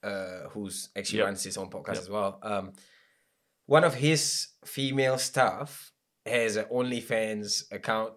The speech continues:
Speaker 1: and she sells pictures of her feet.
Speaker 2: Yeah.
Speaker 1: And she makes over a hundred thousand dollars a month.
Speaker 2: That's nuts.
Speaker 1: I was like,
Speaker 2: That's
Speaker 1: "What do you mean, bro?
Speaker 2: nuts.
Speaker 1: A hundred, over
Speaker 2: I
Speaker 1: a hundred thousand?"
Speaker 2: know, bro.
Speaker 1: Send pictures of your feet,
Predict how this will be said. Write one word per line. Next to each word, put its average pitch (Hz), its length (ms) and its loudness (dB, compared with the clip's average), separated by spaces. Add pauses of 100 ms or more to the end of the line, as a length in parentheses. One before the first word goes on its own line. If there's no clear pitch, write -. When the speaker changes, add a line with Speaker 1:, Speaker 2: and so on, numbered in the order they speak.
(120)
Speaker 1:
and 104 300 -4
she 117 260 -6
sells 123 400 4
pictures 117 440 0
of 107 180 -4
her 98 140 -2
feet. - 300 -8 (360)
Speaker 2:
Yeah. 95 280 -6 (340)
Speaker 1:
And 110 100 -4
she 127 140 0
makes 135 240 2
over 117 220 4
a 107 40 2
hundred 123 300 -2
thousand 107 240 2
dollars 104 220 2
a - 40 -6
month. 90 260 -6 (920)
Speaker 2:
That's - 360 -20
nuts. - 840 -8 (840)
Speaker 1:
I 131 40 -2
was - 80 -2
like, 156 80 2
Speaker 2:
That's - 40 -2
Speaker 1:
"What 226 100 8
do 285 60 8
you 277 60 6
mean, 220 80 0
bro? 127 560 4
Speaker 2:
nuts. 101 120 -4
Speaker 1:
A 143 60 0
hundred, 160 280 -2
over 160 180 -4
Speaker 2:
I 190 40 -4
Speaker 1:
a - 40 -4
hundred 104 220 -6
thousand?" 135 300 2
Speaker 2:
know, 117 60 -2
bro. 90 280 -4
Speaker 1:
Send 381 220 0
pictures 403 260 10
of 403 120 10
your 392 100 10
feet, 523 320 12